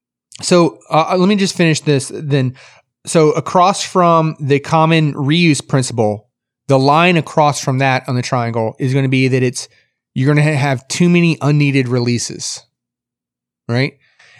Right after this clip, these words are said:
And then the line across from the common closure principle is gonna be that you're gonna have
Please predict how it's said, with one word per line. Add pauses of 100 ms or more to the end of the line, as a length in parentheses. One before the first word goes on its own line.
(120)
And
then
the
line
across
from
the
common
closure (520)
principle
is
gonna
be
that
you're
gonna
have